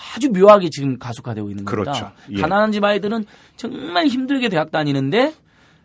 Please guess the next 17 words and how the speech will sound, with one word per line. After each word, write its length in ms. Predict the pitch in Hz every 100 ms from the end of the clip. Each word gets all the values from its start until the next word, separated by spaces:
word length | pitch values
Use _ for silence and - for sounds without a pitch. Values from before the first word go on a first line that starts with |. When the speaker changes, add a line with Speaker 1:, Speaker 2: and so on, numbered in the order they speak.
| _
Speaker 1:
그래서 240 | - 208 208
휴학 180 | 240
알바하는데 800 | 226 214 196 185 180 185 240 262 -
성적상 420 | 233 226 226 208
불이익 220 | 156 165
때문에 160 | - 165
성-, 220 | 208 220 -
장학금에서도 500 | 139 147 175 196 165
배제되는 600 | 135 135 127 107 98 101
이런 180 | 104 214
Speaker 2:
예. 20 |
Speaker 1:
황당한 380 | 190 208 226 190
문제가 260 | 127 113 107
지금 160 | 107
발생하고 380 | 107 110 113 107
있는 160 | 104 101
것이죠. 300 | 98 -